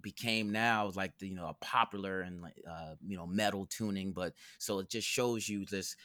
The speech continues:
how, you know, ahead of the ti-, uh, time that, uh, Tony was on the guitar, just to give, you know, these dark monster type riffs, man. And for that to be coming out of a guy too that had a disability,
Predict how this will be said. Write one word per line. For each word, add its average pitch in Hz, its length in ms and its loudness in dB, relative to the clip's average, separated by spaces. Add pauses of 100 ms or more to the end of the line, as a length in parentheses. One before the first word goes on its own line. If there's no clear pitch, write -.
(160)
how, 104 560 4 (540)
you 110 120 -4
know, 90 340 -4 (160)
ahead 101 280 0
of 92 100 -4
the 87 100 -6
ti-, - 180 -6 (160)
uh, 90 180 -8
time 120 500 -4 (360)
that, 95 260 -8
uh, 87 300 -8 (160)
Tony 143 320 -2
was 95 500 0 (720)
on 104 160 2
the 98 60 0
guitar, 110 640 4 (180)
just 110 220 -2
to 98 80 -4
give, 104 260 0
you 104 140 -2
know, 98 160 0
these 87 220 -6
dark 101 440 6 (760)
monster 98 800 2 (240)
type 101 340 4
riffs, 104 420 2
man. 87 240 0
And 90 160 -2
for 107 120 2
that 113 200 4
to 101 80 0
be 101 140 -8 (120)
coming 107 320 -2
out 101 120 2
of 92 120 -2
a 92 40 -4
guy 98 260 4
too 117 220 -4
that 87 140 -2
had 98 220 4
a 87 60 -4
disability, 92 920 0